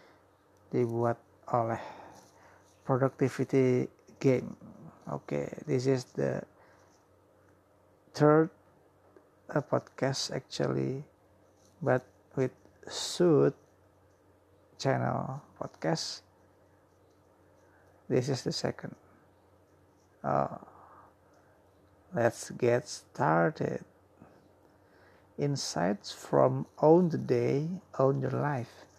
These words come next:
by Aubrey Marcus. To own the day, you first need to own the morning. So Aristotle once said,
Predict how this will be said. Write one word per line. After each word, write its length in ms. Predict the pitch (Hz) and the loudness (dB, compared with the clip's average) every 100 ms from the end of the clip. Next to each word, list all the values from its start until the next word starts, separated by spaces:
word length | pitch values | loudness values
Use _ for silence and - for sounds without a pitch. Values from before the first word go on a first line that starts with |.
| - _ _ _ | -20 _ _ _
by 380 | 127 135 160 190 | 0 2 4 2
Aubrey 720 | - 151 147 143 139 147 170 - - - | 2 2 4 4 4 2 -4 -10 -20 -6
Marcus. 800 | 143 135 - - - - - - - _ _ _ - - - - _ | -2 -2 -4 -8 -8 -10 -10 -12 -18 _ _ _ -20 -20 -20 -20 _
To 100 | - | 2
own 220 | - 202 | 6 6
the 100 | 220 | 6
day, 480 | 175 131 123 - 147 147 _ - | 4 2 2 0 -6 -12 _ -8
you 80 | 147 | -8
first 380 | - 208 185 - | -2 0 0 0
need 200 | 160 165 - _ - | 0 0 -4 _ -8
to 100 | - | -4
own 400 | 160 175 180 143 | 2 2 2 0
the 80 | |
morning. 720 | 131 135 160 175 139 - - 131 - - - - - _ _ - | 0 0 0 0 -4 -8 -10 -16 -18 -20 -20 -20 -20 _ _ -12
So 340 | - 151 - - | 2 4 4 0
Aristotle 720 | 156 160 - 156 - 165 175 165 | 2 2 2 -2 2 2 4 4
once 380 | 151 165 175 165 | 2 2 2 -2
said, 420 | - - - | -6 -4 -4